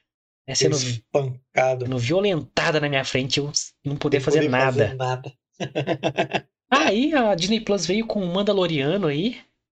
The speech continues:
Speaker 1: deu uma reavivada nos fãs de Star Wars. É, aí veio o livro de Boba Fett. Deu tanta esperança aí, Boba Fett é um personagem mega curioso e misterioso de Star Wars. Finalmente vão contar a história dele.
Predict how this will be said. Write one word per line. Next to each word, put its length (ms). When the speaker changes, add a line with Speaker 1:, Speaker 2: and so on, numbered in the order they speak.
Speaker 1:
deu 120
uma 120
reavivada 1080
nos 240
fãs 180
de 60
Star 260
Wars. 460
É, 160
aí 280
veio 560
o 100
livro 400
de 100
Boba 300
Fett. 600
Deu 140
tanta 260
esperança 600
aí, 60
Boba 220
Fett 220
é 40
um 100
personagem 640
mega 760
curioso 600
e 40
misterioso 640
de 80
Star 220
Wars. 300
Finalmente 500
vão 120
contar 260
a 40
história 320
dele. 340